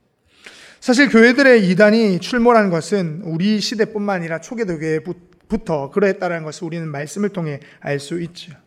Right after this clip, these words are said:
어, 초대교회 이단들이 꽤 있었습니다. 그 이단들을 잠깐 간단하게 소개하자면 그렇습니다.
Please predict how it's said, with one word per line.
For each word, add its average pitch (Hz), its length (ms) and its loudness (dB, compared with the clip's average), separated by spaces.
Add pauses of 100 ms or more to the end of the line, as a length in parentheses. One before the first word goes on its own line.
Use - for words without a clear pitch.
(680)
어, 180 120 -2
초대교회 311 380 4
이단들이 226 500 0
꽤 233 160 4
있었습니다. 170 640 -6
그 214 100 -4
이단들을 202 540 2
잠깐 214 600 -4
간단하게 185 560 -4
소개하자면 185 720 0
그렇습니다. 160 600 -4